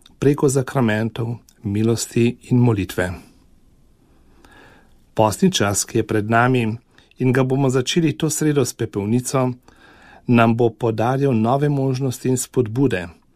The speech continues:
da bi globlje vstopili v razumevanje Jezusovih besed in poznavanje načina življenja, ki nam ga predstavlja Jezus po Cerkvi, po nas ter naših bratih in sestrah,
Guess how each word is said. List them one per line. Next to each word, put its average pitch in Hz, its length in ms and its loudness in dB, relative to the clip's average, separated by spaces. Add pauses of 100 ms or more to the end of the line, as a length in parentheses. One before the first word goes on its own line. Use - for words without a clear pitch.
(480)
da 120 120 2
bi 110 160 0
globlje 156 340 2
vstopili 139 580 -2
v 117 120 2
razumevanje 117 680 0
Jezusovih 104 640 0
besed 117 540 0 (560)
in 156 260 2
poznavanje 110 680 2
načina 110 420 -2
življenja, 104 640 -2 (640)
ki 180 140 4
nam 156 140 2
ga 147 120 0
predstavlja 131 580 -2
Jezus 123 400 -2
po - 160 -6
Cerkvi, 107 600 -4 (480)
po 98 120 -4
nas 123 460 -2 (580)
ter 110 160 2
naših 139 400 2
bratih 120 480 -4
in 127 80 0
sestrah, 95 600 -4